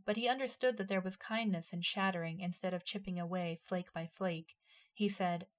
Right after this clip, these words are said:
"No matter what happens next, you can count that our enemies won't be Titans.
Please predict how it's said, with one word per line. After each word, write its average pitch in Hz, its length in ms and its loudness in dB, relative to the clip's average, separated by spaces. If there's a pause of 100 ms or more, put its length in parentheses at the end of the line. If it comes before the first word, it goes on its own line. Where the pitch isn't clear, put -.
(100)
"No 208 80 2
matter 208 280 8
what 220 180 4
happens 190 420 -2
next, 170 460 -2
you 208 140 0
can 196 180 2
count 214 280 4
that 175 100 -2
our 170 100 2
enemies 170 480 -2
won't 185 280 0
be 160 120 -8
Titans. 170 560 -4